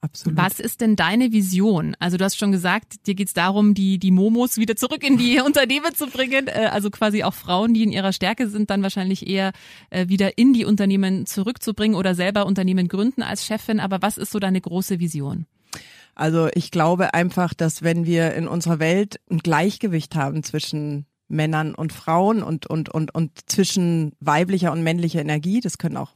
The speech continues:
Speaker 1: Männer weibliche Energie haben und Frauen. Aber das ist es, ähm, glaube ich, wenn einfach mehr Menschlichkeit, mehr Empathie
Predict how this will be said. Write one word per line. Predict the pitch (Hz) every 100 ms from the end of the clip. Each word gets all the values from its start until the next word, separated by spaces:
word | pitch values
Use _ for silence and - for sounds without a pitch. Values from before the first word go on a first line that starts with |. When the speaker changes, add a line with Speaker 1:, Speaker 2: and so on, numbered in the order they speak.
| _
Speaker 1:
Männer | - 135 156 170
weibliche | 147 156 175 175 185
Energie | 156 160 170 185
haben | 185 190 175
und | 147
Frauen. | - 143 143 139 - - - - -
Aber | 165 165
das | 170 180 -
ist | 185 180
es, | 180 - -
ähm, | 170 165 165 165 165 160 - -
glaube | 175 170 170
ich, | -
wenn | 165 165
einfach | 160 160 160 170
mehr | 165 160 160
Menschlichkeit, | 165 180 208 196 - - 170 170
mehr | 165
Empathie | 165 165 160 - 220 226 220